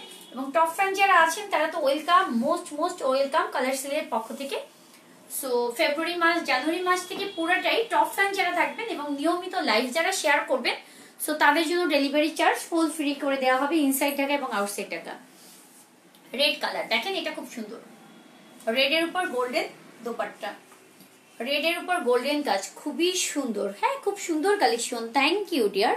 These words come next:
thank you, অসম্ভব সুন্দর। এগুলো হচ্ছে যাই তুমি দেখো, যে ক-, যে কয়টা কালারই দেখো, যে কয়টা ড্রেসই তুমি দেখো,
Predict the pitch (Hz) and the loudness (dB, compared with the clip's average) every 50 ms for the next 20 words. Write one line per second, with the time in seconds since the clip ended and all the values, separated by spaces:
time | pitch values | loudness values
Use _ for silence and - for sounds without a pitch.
0 | - - 320 277 302 339 330 - 214 170 - - - - - 233 226 - - - | 0 0 2 2 2 2 0 -2 -4 -6 -6 -10 -16 -16 -14 -14 -14 -14 -10 -2
1 | - 302 - - - - 392 392 403 403 427 440 427 427 - - 277 240 220 208 | 0 0 0 0 -2 -4 -6 -6 0 2 2 2 2 0 -4 -4 -4 -2 -2 -4
2 | 240 - - - - - - - - _ _ 285 285 285 330 392 403 415 415 427 | -6 -8 -10 -16 -20 -20 -20 -20 -20 _ _ 0 0 0 0 0 0 2 2 0
3 | 415 415 - 440 427 - - - 285 262 302 349 415 415 453 403 339 320 240 226 | 0 0 -2 0 0 -2 0 0 2 4 4 4 4 2 0 0 0 2 2 2
4 | 226 - 392 392 285 - 285 285 285 294 311 294 277 - - 330 330 330 370 359 | 0 0 -4 -4 -4 -4 -4 -6 -6 -6 -6 -6 -4 -4 -2 -2 -2 -2 -2 -2
5 | 370 392 392 349 320 311 302 294 302 311 277 277 277 370 370 262 240 269 - 285 | -2 -2 0 0 0 2 0 0 0 2 2 2 2 0 -4 -6 -6 -6 -4 -4
6 | 277 277 - 339 349 359 359 - - - - - - - - - 262 277 294 311 | -2 0 2 2 2 2 0 -2 -8 -16 -20 -20 -20 -20 -10 -2 2 4 4 4
7 | 302 - 381 381 381 381 381 330 311 294 285 349 453 466 | 2 0 -2 -4 -4 -4 0 2 4 4 4 4 2 0